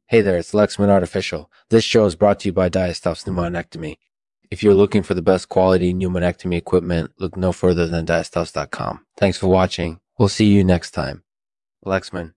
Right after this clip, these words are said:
Thanks for tuning in, folks. I'm Lexman Artificial, and this week I'm discussing pneumonectomy with Diastuff's pneumonectomy. If you're looking for the best quality pneumonectomy equipment, check out diastuffs dot com. Thanks for watching. We'll see you next time. Lexman.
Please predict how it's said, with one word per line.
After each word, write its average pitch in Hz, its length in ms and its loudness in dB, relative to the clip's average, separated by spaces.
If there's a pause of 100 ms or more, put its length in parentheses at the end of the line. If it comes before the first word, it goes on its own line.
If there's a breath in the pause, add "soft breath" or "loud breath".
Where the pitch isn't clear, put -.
(180)
Thanks 117 200 -2
for 117 80 -6
tuning 107 300 0
in, 104 140 2
folks. - 520 -4
I'm 107 320 0
Lexman 107 360 0
Artificial, 92 720 0
and 92 180 -8
this 92 180 -6
week 90 320 -4
I'm 85 120 -10
discussing 92 480 -4
pneumonectomy 87 600 -2
with 87 160 -10
Diastuff's 85 540 -4
pneumonectomy. 82 640 -10 (520)
If - 140 -14
you're 104 80 4
looking 107 240 2
for 101 120 -4
the 90 100 0
best 95 280 2
quality 95 440 2
pneumonectomy 95 640 -2
equipment, 95 680 -2
check - 260 -4
out 92 140 0
diastuffs 90 540 0
dot 85 240 -4
com. 73 420 -6
Thanks 101 220 2
for 98 100 -2
watching. 90 500 -2
We'll 101 140 -2
see 107 240 0
you 98 160 2
next 90 300 -2
time. - 380 -10 (140)
Lexman. 92 460 -4